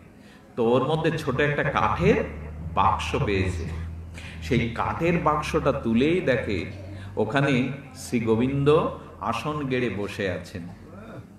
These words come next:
সরলার দিকে তাকিয়ে বলছে, "দিদি, স্বপ্ন বুঝি সার্থক হলো রে? এই গোবিন্দ এই,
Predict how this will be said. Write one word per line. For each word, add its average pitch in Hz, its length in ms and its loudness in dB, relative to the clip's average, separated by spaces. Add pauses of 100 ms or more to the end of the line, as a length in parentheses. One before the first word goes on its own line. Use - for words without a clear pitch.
(360)
সরলার 117 680 2
দিকে 123 200 -2
তাকিয়ে 117 380 0
বলছে, 113 300 -4
"দিদি, 104 380 -2
স্বপ্ন 104 480 -6
বুঝি 120 280 -2
সার্থক 101 540 -4
হলো 120 340 0
রে? 117 120 -2
এই 95 300 0
গোবিন্দ 110 460 4
এই, 123 280 4